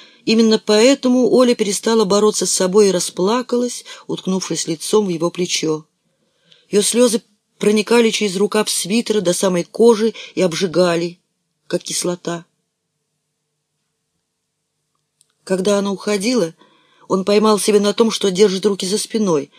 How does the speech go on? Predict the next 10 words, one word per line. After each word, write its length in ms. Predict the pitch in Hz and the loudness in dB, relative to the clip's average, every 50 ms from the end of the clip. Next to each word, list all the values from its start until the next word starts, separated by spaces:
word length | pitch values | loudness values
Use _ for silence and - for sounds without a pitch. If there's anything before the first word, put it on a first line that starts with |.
| - _ - - _ _ _ _ _ _ - | -20 _ -20 -20 _ _ _ _ _ _ -4
как 160 | - 190 175 | -4 -2 0
будто 260 | 180 214 - - 214 | 0 0 2 0 0
боится 500 | 180 170 208 214 214 208 185 - - 208 | 2 4 4 4 4 4 2 -2 -4 -4
сделать 360 | 190 165 160 202 220 214 190 | -4 -2 2 4 4 4 4
что-то 340 | - - - 220 214 - 208 | 2 -2 0 0 0 0 0
не 140 | 214 214 220 | -2 -2 -2
то 340 | - - 214 175 143 135 - _ _ _ _ _ _ _ _ _ - | 2 4 4 4 4 2 -2 _ _ _ _ _ _ _ _ _ -8
опять. 600 | - 180 - 185 180 - 127 - - - - _ _ _ _ _ _ _ _ _ _ _ _ _ _ _ _ _ _ _ _ _ _ _ _ _ _ _ _ _ _ _ _ | -8 -6 -2 -2 -2 -2 -2 -8 -14 -18 -20 _ _ _ _ _ _ _ _ _ _ _ _ _ _ _ _ _ _ _ _ _ _ _ _ _ _ _ _ _ _ _ _
Почему 300 | - 160 - - 160 160 | -12 -10 -8 -6 -4 -4
опять? 540 | 151 147 - - 156 165 180 - - - - | -4 -4 -4 -4 -6 -6 -6 -10 -16 -20 -20